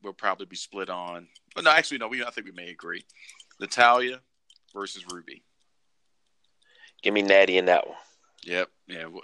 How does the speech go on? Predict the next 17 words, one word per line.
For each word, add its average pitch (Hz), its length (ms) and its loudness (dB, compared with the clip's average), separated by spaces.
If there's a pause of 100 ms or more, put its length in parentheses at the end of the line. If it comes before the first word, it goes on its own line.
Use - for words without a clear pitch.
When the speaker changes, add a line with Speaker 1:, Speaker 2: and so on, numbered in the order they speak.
Speaker 1:
I - 60 -6
figured 87 400 -8
it'd 87 120 -18
be 90 100 -8
a 87 40 -8
no-brainer. 82 440 -10
We'd 85 200 -12
agree. 78 380 -12 (600)
They're 90 100 -6
just 87 200 -6
gonna 92 120 -6
end 87 220 -4
that 85 220 0
with 90 120 -18
the 90 80 -12
good 85 200 -6
old, 85 360 -6